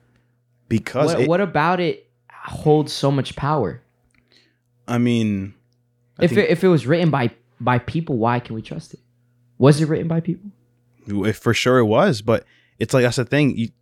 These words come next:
Speaker 1: I think, when I think about Moses, right? And
Speaker 2: Okay.
Speaker 1: Moses, Moses wrote Genesis, he wrote all that,
Speaker 2: Yeah.
Speaker 1: right?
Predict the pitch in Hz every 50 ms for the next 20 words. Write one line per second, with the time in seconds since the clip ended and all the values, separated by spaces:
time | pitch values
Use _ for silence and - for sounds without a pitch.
0 | _ _ _ 95 110 - - 151 139 - 117 131 131 127 - 165 165 156 135 135
1 | 139 120 113 107 107 113 110 98 90 87 95 98 92 95 - _ - 104 104 110
2 | 120 123 113 104 104 - _ _ - 104 110 113 120 117 110 101 95 _ - 92
3 | 104 104 101 - 98 98 95 90 92 95 - - 90 - 98 95 98 90 90 87
4 | 87 87 98 85 85 87 90 -